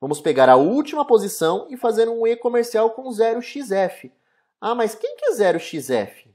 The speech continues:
Hum, vou abrir a calculadora aqui pra gente ver quem que é. Então, calculator do Java, vamos transformar ela numa calculadora de programação.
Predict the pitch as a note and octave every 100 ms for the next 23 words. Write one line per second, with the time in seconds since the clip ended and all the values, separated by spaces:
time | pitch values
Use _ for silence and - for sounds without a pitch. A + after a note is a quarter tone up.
0 | _ _ E3+ E3+ E3+ D#3+ A#3 F#3 D#3 C3+
1 | B2+ B2 C3 A#2 A#2 A2 A2 A2+ A#2+ A2+
2 | A2+ - G3 G2 - _ _ _ _ D#3
3 | F3 F#3 - - F#3+ G3 F#3+ F#3+ G3 F3
4 | F3+ D#3+ C#3+ A#2+ G2+ G#2 D3+ A#2 A2+ A2
5 | B2 B2 D3 D3 - F#3 F#3 E3 C#3 C3
6 | A#2+ A2+ A2 G#2+ - _ _ _ _ A#2+
7 | A#2+ A#2+ A#2 A#2 A2+ - G3 G3+ G3+ F#3+
8 | - D3 C#3 B2 A#2 A2 G#2+ A2 A#2 A#2
9 | A2+ A2+ A2 A2 G#2+ G#2 G#2 _ _ _
10 | _ A2 G#2 - D3 C3 A2+ G#2 G#2 -
11 | G2+ G#2+ G3+